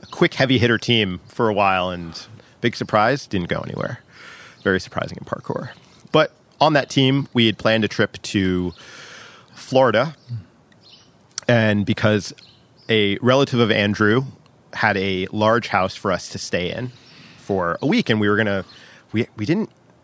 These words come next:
maybe we did one workshop somewhere, actually. I think that was one of the reasons we went down. We wanted to go down. We were like, "All right, we can make some money back if we do a workshop in a couple gyms,"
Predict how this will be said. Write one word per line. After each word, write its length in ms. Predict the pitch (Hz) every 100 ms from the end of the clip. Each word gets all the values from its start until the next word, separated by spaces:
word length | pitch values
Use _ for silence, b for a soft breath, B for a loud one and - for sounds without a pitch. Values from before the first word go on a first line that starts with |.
| _ _ _ _ _ -
maybe 180 | 127 196
we 100 | 202
did 160 | 151 139
one 380 | 95 95 101 104
workshop 480 | 87 92 - 76 -
somewhere, 640 | - - - - - - b b
actually. 400 | - 87 - 95
I 60 | 82
think 160 | 127 113
that 160 | 104
was 180 | 104 98
one 200 | 101 98
of 40 |
the 60 | 95
reasons 300 | 92 92 85
we 40 |
went 160 | 85 85
down. 140 | 95
We 60 | 92
wanted 220 | 110 135
to 60 | 131
go 160 | 123
down. 280 | 113 104 107
We 60 | 101
were 80 | 101
like, 180 | 92 104
"All 60 |
right, 160 | 104 87
we 80 | 95
can 160 | 101
make 180 | 104 110
some 160 | - 104
money 160 | 101
back 300 | 92 92 90
if 80 | 87
we 80 | 98
do 120 | 92
a 40 |
workshop 420 | 95 147 - 123 117
in 60 |
a 40 | 98
couple 240 | - 170
gyms," 500 | - 139 135 127 -